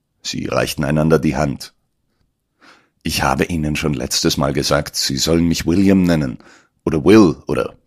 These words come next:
Pitts, Mister Holmes.“ „Ich freue mich auch, Sie wiederzusehen“, entgegnete der Sergeant rasch. „Sherlock“, gab dieser zurück. Beide lächelten. Sherlock gewann dabei jedoch den Eindruck, dass Pittlewith ungewöhnlich erschöpft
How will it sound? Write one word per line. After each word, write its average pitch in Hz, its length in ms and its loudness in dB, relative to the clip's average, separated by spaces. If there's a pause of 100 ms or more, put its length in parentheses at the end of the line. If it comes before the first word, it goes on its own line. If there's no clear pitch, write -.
(220)
Pitts, - 640 -6
Mister - 360 -4
Holmes.“ 71 260 -4 (840)
„Ich - 180 -6
freue 87 280 4
mich 85 240 2
auch, 82 160 4
Sie 76 200 0
wiederzusehen“, 65 680 -4 (600)
entgegnete 62 600 -6
der 57 140 -6
Sergeant 64 580 -4
rasch. - 380 -4 (1700)
„Sherlock“, - 640 -2 (480)
gab - 200 -8
dieser - 260 -8
zurück. - 380 -10 (1200)
Beide 76 260 2
lächelten. - 560 -10 (920)
Sherlock 82 540 2
gewann 73 320 0
dabei 73 280 4
jedoch 87 340 2
den 92 180 -4
Eindruck, 82 440 -2
dass - 180 -4
Pittlewith 78 720 -2
ungewöhnlich 78 600 -2
erschöpft - 720 -8